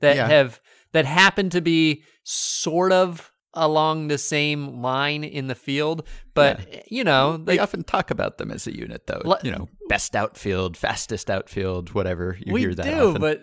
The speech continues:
Speaker 1: but we,
Speaker 2: I don't
Speaker 1: like
Speaker 2: know why we do. <laughs>
Speaker 1: Right. There are, so there are, let's see, there are three hundred and thirty-six combinations of three positions if you exclude pitchers
Speaker 2: Uh-huh.
Speaker 1: and exclude D Hs, which you, you could include D Hs, but I'm not.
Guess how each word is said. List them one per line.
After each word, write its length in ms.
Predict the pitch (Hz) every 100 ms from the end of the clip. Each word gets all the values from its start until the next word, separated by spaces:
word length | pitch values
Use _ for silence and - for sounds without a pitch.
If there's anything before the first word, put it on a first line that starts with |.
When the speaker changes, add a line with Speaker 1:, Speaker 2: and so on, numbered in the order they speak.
| -
Speaker 1:
but 220 | 151 180
we, 180 | 185 175
Speaker 2:
I 120 | 127
don't 100 | 120 113
Speaker 1:
like 120 | 185
Speaker 2:
know 40 |
why 80 | 180
we 120 | 87 87
do. 300 | 123 107 98 -
<laughs> 120 | -
Speaker 1:
Right. 400 | 196 214 135 - - - - - - -
There 320 | 151 208 240
are, 340 | 226 202 175
so 220 | 175 - 196
there 260 | 202 220
are, 340 | 208 180 165 156
let's 220 | 175 -
see, 180 | 139 120
there 300 | 117 160 175
are 460 | 160 151 139 131 - _ _
three 240 | - 170 196
hundred 280 | 196 175
and 160 | 151 135
thirty-six 720 | 139 143 143 - 139 139 -
combinations 800 | - - 127 123 120 120 139 131
of 100 | 120 -
three 280 | - 123
positions 680 | 117 117 113 110 143 143 - _ -
if 140 | 107
you 160 | 117 113
exclude 520 | - - 139 127 104
pitchers 520 | 123 120 147 151 - _ _ -
Speaker 2:
Uh-huh. 200 | 98 87
Speaker 1:
and 160 | 190 180
exclude 420 | 147 - 151 113
D 300 | 123 113 110
Hs, 380 | - 120 117 - _
which 280 | 117 123 -
you, 220 | 123 123
you 180 | 127 123
could 220 | - 170
include 340 | 147 131 120 107
D 200 | 117 110
Hs, 160 | 113
but 180 | 110 117
I'm 100 | 110
not. 240 | 117 110